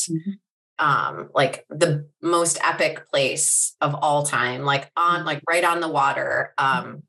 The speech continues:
Speaker 2: I was very aware of how much I like land and like to
Speaker 1: <laughs>
Speaker 2: see the ocean and go on it, but, like, be able to come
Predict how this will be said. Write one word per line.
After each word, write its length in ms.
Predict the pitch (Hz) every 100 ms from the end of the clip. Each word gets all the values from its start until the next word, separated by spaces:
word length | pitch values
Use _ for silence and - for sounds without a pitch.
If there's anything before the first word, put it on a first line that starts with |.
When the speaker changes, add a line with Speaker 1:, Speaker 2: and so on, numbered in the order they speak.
| -
Speaker 2:
I 40 |
was 100 | 156
very 500 | 156 156 147 151 147
aware 500 | 147 151 139 131 135
of 80 | 139
how 140 | -
much 220 | 135 135 143
I 80 |
like 260 | 135 135 -
land 540 | 139 127 - - 147 - -
and 160 | 147 135
like 160 | - -
to 100 | -
Speaker 1:
<laughs> 100 | -
Speaker 2:
see 140 | 262
the 160 | 269 202
ocean 540 | 180 180 226 254 294 - 160
and 160 | 156
go 220 | 151 175 185
on 80 | - 139
it, 220 | 165 -
but, 120 | 127
like, 280 | 135 127 -
be 100 | 135
able 160 | 127 127
to 120 | -
come 340 | - 135 131